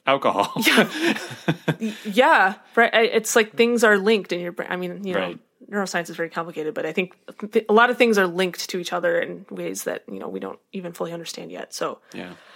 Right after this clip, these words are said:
Speaker 2: so one of the, <laughs> one of the experiments that they did was they had people, um, so they had a control group and then they had people that had taken, like, Tylenol or whatever,
Speaker 1: Mm-hmm.
Speaker 2: and they had them do this, like, computer program where they had to pump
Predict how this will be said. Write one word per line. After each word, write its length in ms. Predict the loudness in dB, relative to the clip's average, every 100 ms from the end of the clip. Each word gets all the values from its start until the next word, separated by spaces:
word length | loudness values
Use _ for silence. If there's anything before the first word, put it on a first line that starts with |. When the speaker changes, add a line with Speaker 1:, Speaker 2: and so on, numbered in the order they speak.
| -10
Speaker 2:
so 160 | 2 2
one 180 | 6 4
of 60 |
the, 80 | 4
<laughs> 260 | 0 -6 -2
one 120 | 2
of 60 | 4
the 60 | 4
experiments 540 | 0 2 4 4 2
that 100 | -2
they 120 | -2 2
did 280 | 4 2 0 -18 -20 -2
was 160 | 2 4
they 120 | 4
had 380 | 4 4 4 0
people, 600 | -4 0 4 4 2 -2 _ _ _ _ _ _ 2
um, 300 | 4 4 2
so 140 | -2 0
they 180 | 4
had 120 | 6 4
a 20 |
control 340 | 4 2 2
group 200 | 2 2
and 60 | 0
then 60 | 0
they 60 |
had 140 | 0 -2
people 220 | -4 -4
that 80 | -2
had 100 | -2
taken, 440 | -2 -2 -2 -4 -10 _ _ _
like, 200 | -8 -4
Tylenol 400 | -2 0 0 0
or 60 | 0
whatever, 440 | 2 2 0 0 -4 -14
Speaker 1:
Mm-hmm. 260 | -12 -4 2
Speaker 2:
and 80 | 4
they 60 |
had 200 | 4 4
them 260 | 4 2 -2 _ _ -8
do 200 | 0 4
this, 180 | 4 4
like, 100 | 0
computer 380 | -2 0 2
program 420 | 4 4 4 4 4
where 80 | 2
they 60 |
had 140 | 2 0
to 100 | -4
pump 380 | -4 -2 -2